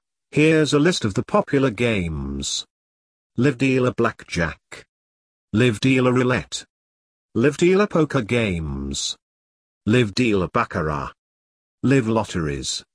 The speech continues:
This section mostly constitutes of keno games and betting on numbers. Live Dealer Games versus software-based games.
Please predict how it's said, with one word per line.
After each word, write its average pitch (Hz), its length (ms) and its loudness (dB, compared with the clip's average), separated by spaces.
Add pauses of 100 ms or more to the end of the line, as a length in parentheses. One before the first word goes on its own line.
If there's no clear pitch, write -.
(220)
This - 400 0
section 113 560 -2
mostly 117 460 0
constitutes - 960 -2
of - 80 -4
keno 143 340 2
games 92 560 0
and 92 180 -4
betting 165 360 2
on 123 180 2
numbers. 101 560 -2 (680)
Live 113 280 2
Dealer 131 320 2
Games 131 460 2
versus 139 460 0
software-based 110 1200 0
games. 76 720 -2